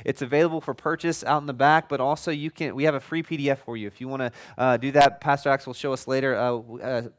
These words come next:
a Q R code. You can get it on our website for free. Um, but let's get on into it. If you need a Bible, go ahead and raise your hand. One of our ushers will bring you one. If you don't own one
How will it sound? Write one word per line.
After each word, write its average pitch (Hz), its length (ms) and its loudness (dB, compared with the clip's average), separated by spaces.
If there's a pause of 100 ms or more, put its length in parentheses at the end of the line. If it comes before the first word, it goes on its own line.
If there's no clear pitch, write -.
(100)
a 127 60 -16
Q - 160 -4
R 139 80 0
code. 139 280 -2
You 123 60 -10
can 123 120 -12
get 131 120 -4
it 139 40 0
on 131 100 -2
our 120 80 -4
website 123 480 -4 (400)
for 139 160 -4
free. 151 360 -2 (280)
Um, 127 380 4
but 160 400 8
let's 156 260 0
get 156 400 4
on 160 320 2
into 165 540 -2
it. 170 120 2
If 156 140 -8
you 143 60 -6
need 160 180 -2
a 170 60 4
Bible, 160 420 6
go 143 180 -2
ahead 147 80 0
and 123 100 -8
raise 143 220 0
your 147 100 -4
hand. 156 360 -2
One 143 100 -2
of 135 80 -2
our 120 60 2
ushers 135 300 -2
will 127 80 -6
bring 143 200 -8
you 151 140 -6
one. 151 240 -4
If - 100 -8
you 127 80 -8
don't 143 220 -4
own 156 280 -6
one 156 300 -4